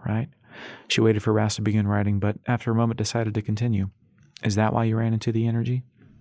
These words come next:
Ras considered it for a moment. He hadn't thought much about the ramifications or what motives might be assumed of him for his actions. He shook his head. "Good," Billy said. "No sense in getting yourself killed trying to be him.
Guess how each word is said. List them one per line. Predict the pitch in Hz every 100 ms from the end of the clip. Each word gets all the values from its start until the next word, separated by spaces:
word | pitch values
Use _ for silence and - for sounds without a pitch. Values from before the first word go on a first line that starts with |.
| _
Ras | 120 120 -
considered | 110 - 113 104
it | -
for | -
a | 104
moment. | 104 104 101 - - - - -
He | - 139
hadn't | 196 175
thought | 185 -
much | 139
about | 131 120
the | 107
ramifications | 113 139 139 - - 117 - 117
or | 110
what | 104 123 -
motives | 123 123 107
might | 120 120
be | 113
assumed | - 131 123
of | 104
him | 110 104
for | 110
his | 104
actions. | 110 113 - 98 - - _ _ _
He | 127
shook | 101 113
his | 107
head. | - 98 98 - - - - _ _ -
"Good," | 110 98 - _ _ -
Billy | 107 101
said. | - 101 104 - - - - -
"No | - 117
sense | - 120 120
in | 110
getting | 117
yourself | 120 107 120 113
killed | - 113 104
trying | 110 107
to |
be | 104 110
him. | 104 104 90